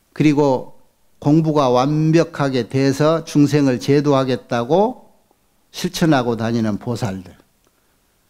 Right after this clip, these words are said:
이런 시방일체 모든 대승 보살들이 항상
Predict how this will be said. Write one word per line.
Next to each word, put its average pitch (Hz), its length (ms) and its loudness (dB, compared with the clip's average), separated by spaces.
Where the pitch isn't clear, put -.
이런 160 380 4
시방일체 160 720 2
모든 147 560 4
대승 143 460 0
보살들이 131 560 -2
항상 190 840 0